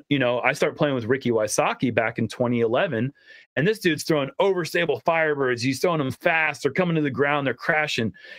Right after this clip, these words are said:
And the next thing I know, our discs are next to one another. And it's pissing me off 'cause I'm like, "All right, I'm trying to craft this like, like a Da Vinci. And this dude's coming here like Jackson Pollock, just,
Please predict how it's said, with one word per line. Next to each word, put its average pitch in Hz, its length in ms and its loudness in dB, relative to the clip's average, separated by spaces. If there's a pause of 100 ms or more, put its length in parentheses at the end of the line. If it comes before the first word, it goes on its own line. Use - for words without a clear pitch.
(140)
And 139 120 4
the 135 60 0
next 185 220 0
thing 190 160 2
I 139 80 2
know, 165 360 0 (320)
our 202 140 4
discs 180 440 -2
are 135 340 2
next 135 360 2
to 151 60 2
one 113 140 0
another. 85 420 -4 (460)
And 147 120 2
it's 135 160 -2
pissing 226 400 0
me 139 120 2
off 175 300 0
'cause 143 160 0
I'm 165 160 2
like, 151 300 -2
"All 160 80 6
right, 135 220 0
I'm 196 180 2
trying 185 240 0
to 135 60 -2
craft 156 420 -2
this 127 200 0
like, 120 240 0 (300)
like 131 180 0
a 127 60 0
Da 117 120 0
Vinci. 110 500 0 (180)
And 131 100 2
this 202 120 0
dude's 175 240 2
coming 160 240 2
here 156 160 2
like 127 140 -2
Jackson 143 440 0
Pollock, 170 380 0
just, - 260 -6